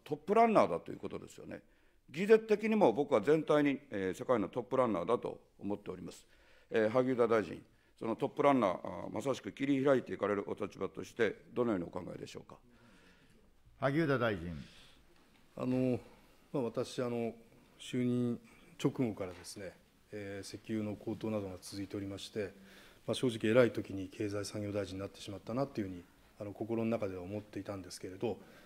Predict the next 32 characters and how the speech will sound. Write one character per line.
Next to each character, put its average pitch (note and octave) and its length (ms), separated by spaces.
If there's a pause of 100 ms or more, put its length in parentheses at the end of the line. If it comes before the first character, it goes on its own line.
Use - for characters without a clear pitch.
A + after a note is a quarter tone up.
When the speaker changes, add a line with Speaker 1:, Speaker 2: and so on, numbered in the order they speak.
(120)
Speaker 3:
ま B2+ 60
あ、 - 20
逆 B2 240
に C#3 80
こ C#3+ 160
こ D3+ 140
が D3 260
チ - 100
ャ D#3+ 60
ン D3+ 80
ス - 160
だ G2+ 80
と - 100
い G2+ 60
う - 20
ふ F#2+ 40
う - 0
に F#2+ 60
思 A2 100
っ - 20
て - 160
ま F#2 100
す。 - 80
先 C3 140
生 C#3+ 140
ご A#2 100
指 G#2+ 100
摘 C3 220
の C3+ 100
よ C#3+ 160
う A#2+ 40
に、 A#2 200